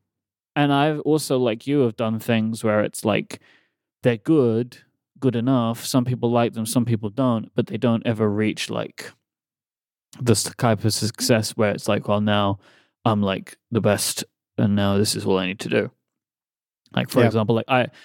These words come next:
Speaker 1: similarly, like, I tried YouTube, right? And that didn't,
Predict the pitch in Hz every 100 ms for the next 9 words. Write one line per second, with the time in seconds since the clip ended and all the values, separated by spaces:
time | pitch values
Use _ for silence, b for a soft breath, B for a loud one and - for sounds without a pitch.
0 | B - 151 139 131 120 117 104 139 -
1 | 110 98 95 - 98 101 104 120 - _
2 | _ _ _ _ _ _ - 104 107 156
3 | 110 98